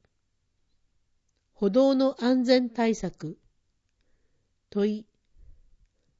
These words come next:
通学路のグリーンベルト上の資源ステーションは、移設など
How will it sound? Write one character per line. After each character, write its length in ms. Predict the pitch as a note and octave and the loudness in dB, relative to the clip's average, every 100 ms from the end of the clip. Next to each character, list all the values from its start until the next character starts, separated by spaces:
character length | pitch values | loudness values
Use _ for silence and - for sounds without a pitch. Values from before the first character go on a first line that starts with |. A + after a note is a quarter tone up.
| _ | _
通 240 | - C4+ C#4 | -2 0 0
学 280 | D4 D4+ | -2 0
路 140 | C4+ A3 | 2 2
の 160 | F3+ | 0
グ 160 | D#3 G3 | -2 -2
リ 160 | B3 C#4+ | 0 0
ー 60 | |
ン 80 | C#4 | 0
ベ 100 | C#4+ | -2
ル 140 | C#4 | -2
ト 160 | A#3+ C4+ | -2 -2
上 260 | B3 C4 B3+ | 0 0 2
の 160 | B3 | 0
資 160 | A#3+ A3+ | -2 -2
源 240 | B3 C4+ | -2 -2
ス 100 | B3 | -4
テ 180 | - C4+ | -2 -2
ー 20 | |
シ 160 | - G3 | -2 -6
ョ 40 | |
ン 120 | D#3+ | -6
は、 160 | D#3 D#3 - _ _ _ - | -8 -12 -16 _ _ _ -8
移 80 | F#3+ | -2
設 320 | C4+ - C4+ | -2 -2 0
な 180 | C4+ C4 | 0 2
ど 240 | F#3 - | 0 -4